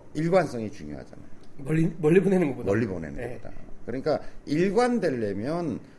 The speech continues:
Speaker 1: 아주 여러 번을 해도 똑같은 것을 할 수 있는 어떤 동작이어야 한다. 그러니까 아까 지금 빨대가 얘기한 것처럼, 어, 자기화시킨다. 그러니까 내, 내 스윙을 만든다는 관점에서도 그렇고,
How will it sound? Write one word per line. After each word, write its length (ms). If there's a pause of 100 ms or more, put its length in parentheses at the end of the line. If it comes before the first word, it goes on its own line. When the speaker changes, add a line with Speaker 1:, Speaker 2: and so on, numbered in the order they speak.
(420)
Speaker 1:
아주 380
여러 400
번을 300
해도 240
똑같은 880
것을 260
할 160
수 160
있는 220
어떤 240
동작이어야 640
한다. 260 (380)
그러니까 140
아까 180
지금 280
빨대가 380
얘기한 260
것처럼, 500 (460)
어, 380
자기화시킨다. 1000 (240)
그러니까 200
내, 80 (320)
내 280
스윙을 400
만든다는 520
관점에서도 680
그렇고, 560